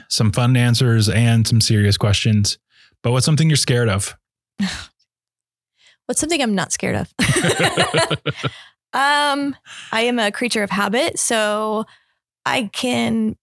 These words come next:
Speaker 2: be agile to a certain extent,
Speaker 1: Mm-hmm.
Speaker 2: and I'm cool with change. But if it's, if I have no time to prepare, then, like, I don't do well with that. So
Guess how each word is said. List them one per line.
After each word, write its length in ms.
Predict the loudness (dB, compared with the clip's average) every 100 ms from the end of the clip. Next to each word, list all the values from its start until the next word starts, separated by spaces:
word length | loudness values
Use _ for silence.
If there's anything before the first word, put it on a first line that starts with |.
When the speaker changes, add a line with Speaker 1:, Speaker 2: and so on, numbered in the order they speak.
| -4
Speaker 2:
be 160 | -2
agile 720 | 0 0 0 0 0 -2 -2 -4
to 160 | -4
a 80 | -2
certain 220 | -2 -2
extent, 840 | -4 -2 0 0 -2 -4 -4 -4 -8 -4
Speaker 1:
Mm-hmm. 300 | 2 2 2
Speaker 2:
and 100 | 0 -2
I'm 100 | -4
cool 340 | -4 -2 0
with 240 | -2 -2
change. 640 | -4 -2 -2 -2 -2 -4 -6 -6 -4
But 880 | -2 0 0 0 0 -2 -4 -4 -4 _ _ _ -6
if 220 | -6 -2
it's, 420 | -2 -2 -4 -6 -4
if 100 | -2
I 80 |
have 140 | -2 -2
no 120 | -2
time 240 | -2 -2 -2
to 40 |
prepare, 720 | -4 -8 -8 -4 -2 -2 -4
then, 640 | -4 -4 -2 -2 -2 -4 -6 _ _ _ _ _ _ _ _ _ -6
like, 560 | -2 0 -2 -4 -16 -20 _ _ _ _ -4
I 120 | -2
don't 240 | -2 -4
do 180 | -4 -2
well 220 | -2 -2
with 160 | -4 -4
that. 280 | -4 -4 -6
So 500 | -4 -2 -2 -4